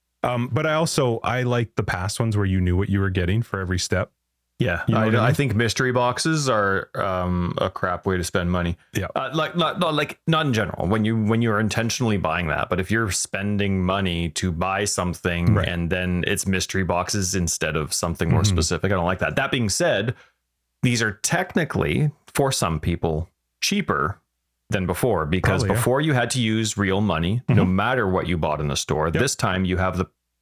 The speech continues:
Speaker 2: possibility or the option of using points.
Speaker 1: Mm-hmm.
Speaker 2: So this, if you were gonna buy the Kyrix Vault Pass and you were already getting a supporter pack,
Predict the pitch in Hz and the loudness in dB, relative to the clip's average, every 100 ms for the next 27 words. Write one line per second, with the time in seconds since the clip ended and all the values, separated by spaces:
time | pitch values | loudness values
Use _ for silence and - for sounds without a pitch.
0 | - - 107 - 101 82 107 104 85 85 | -8 -4 -2 -2 -2 0 2 2 0 0
1 | 101 90 85 95 110 - 92 85 90 85 | 0 0 0 0 0 -2 -2 0 0 0
2 | 80 - 104 - - - 131 - _ - | -2 -2 -2 -4 -6 -2 -2 -4 _ -4
3 | 113 98 95 92 107 - - - 113 143 | 0 0 0 0 0 0 -2 -4 -2 0
4 | 131 117 107 90 87 87 85 95 85 - | 0 0 0 0 0 -2 -2 -2 -2 -2
5 | 82 - 87 82 87 80 80 98 98 90 | -2 -2 -4 -2 -2 -2 0 0 0 -2
6 | 80 78 - 78 110 92 - 76 73 - | -2 -2 -4 -2 -2 -2 -4 -6 -6 -12